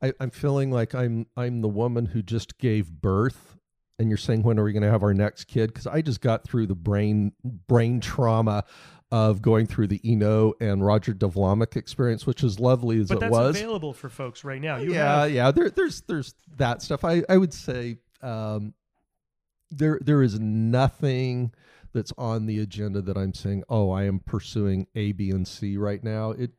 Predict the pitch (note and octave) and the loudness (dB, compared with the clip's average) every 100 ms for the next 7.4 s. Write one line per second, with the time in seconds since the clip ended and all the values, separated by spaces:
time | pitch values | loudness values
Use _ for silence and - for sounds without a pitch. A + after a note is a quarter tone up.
0 | - C3+ A#2 - C#3 C#3+ C3+ B2+ - - | -8 -8 -8 -4 -2 2 2 0 -2 -4
1 | A#2 A#2+ A#2+ A#2 A2 A2+ G#2+ G#2 G#2 F#2 | -4 4 6 8 6 0 0 0 0 0
2 | F#2 G2 - A#2 G2+ G#2 G#2 G#2 - - | 0 -2 -4 -4 0 2 2 0 -6 -2
3 | A2+ - A2+ - - A2 G2+ F#2 - F3 | -2 0 -4 -4 -4 -2 -4 -6 -6 -4
4 | E3 D#3 C#3 G#2 F#2+ G2+ G2 - G2+ G2+ | -2 -4 -2 -2 0 -2 -4 -8 -14 -14
5 | - B2+ _ - D3+ C#3 A#2 _ _ _ | -16 -20 _ -20 -20 -20 -20 _ _ _
6 | _ _ _ B2+ - - C#3+ C3+ C3+ - | _ _ _ -12 -6 0 2 2 0 0
7 | C3+ A#2+ C3 A#2+ | 0 0 -4 -6